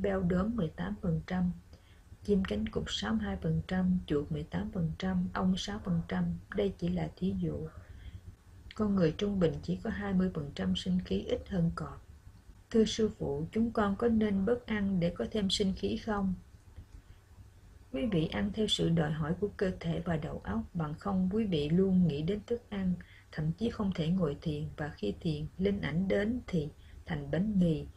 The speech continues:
mì sợi và thực phẩm ăn liền, bánh mì, thịt thuần chay. Nếu muốn thử, bớt một chút lần lần, một chút một chút, xem như thế nào. Vấn đề là nếu quý vị làm được thì làm, nếu không làm được thì cứ tiếp tục như bình thường.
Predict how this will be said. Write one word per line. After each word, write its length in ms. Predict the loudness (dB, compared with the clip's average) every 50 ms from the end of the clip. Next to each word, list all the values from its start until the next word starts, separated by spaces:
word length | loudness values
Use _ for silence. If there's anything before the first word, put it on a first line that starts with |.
| -18 -20 -12 -4 0
mì 160 | 0 2 2
sợi 360 | 2 0 0 0 -2 -2 -4
và 160 | -4 -4 -4 -4
thực 220 | -4 -4 -4 -4 -6
phẩm 160 | -6 -6 -6 -4
ăn 160 | -2 0 2 4 4 4
liền, 200 | 4 2 -2 -6 -8 -8 -4
bánh 320 | 0 0 0 2 2 2 4
mì, 220 | 4 2 2 -2 -6
thịt 120 | -8 -10 -10 -8
thuần 160 | -8 -6 -6 -6 -8 -6
chay. 300 | -4 -2 -2 -2 -2 -4 -6 -8 -14 -20 -20 -20 -20 -20 -18 -6 0
Nếu 160 | 2 4 4
muốn 220 | 4 4 2 2 0 0
thử, 380 | -2 -2 -2 0 -2 -2 -2 0
bớt 240 | 2 2 2 2
một 180 | 0 -2 -2 -2 -10 -20 -20 -20 -18 -8 -4
chút 240 | -4 -4 -2 0 2
lần 160 | 2 2 4 4
lần, 380 | 2 2 2 0 -2 -4 -8 -8 -6
một 300 | -6 -6 -6 -6 -6 -4
chút 220 | -2 -2 0 0 0
một 160 | 0 0 -2 -6 -6 -2
chút, 180 | -2 -2 -2 -4 -12 -20 -18 -14
xem 300 | -10 -6 -2 2 2 2
như 120 | 2 2 0
thế 180 | -2 -4 -2 -2
nào. 380 | -2 -2 -2 -2 -2 -4 -8 -12 -16 -18 -18 -20 -20 -20 -20 -20 -20 -18 -18 -16 -16 -16 -16 -10 -2
Vấn 220 | 0 0 2 2 4
đề 180 | 6 6 6
là 320 | 6 4 2 0 0 0 2 2
nếu 160 | 2 2 2 0
quý 100 | -2 -2
vị 180 | 0 0 0 2
làm 300 | 2 0 0 -2 -4 -4
được 200 | -4 -4 -4 -6 -10 -6
thì 160 | -2 -2 0
làm, 320 | 0 0 0 -2 -2 -4 -4 0
nếu 200 | 2 2 2 2
không 200 | 0 0 0 2
làm 260 | 2 0 0 -2 -4
được 120 | -6 -6 -6 -6
thì 140 | -6 -6 -4 -2
cứ 100 | -4 -4 -2
tiếp 140 | -2 -4 -4 -2 -6
tục 120 | -4 -2 0
như 200 | 2 2 2 2 0
bình 180 | -2 -4 -4 -6
thường. 260 | -4 -2 -2 -2 -2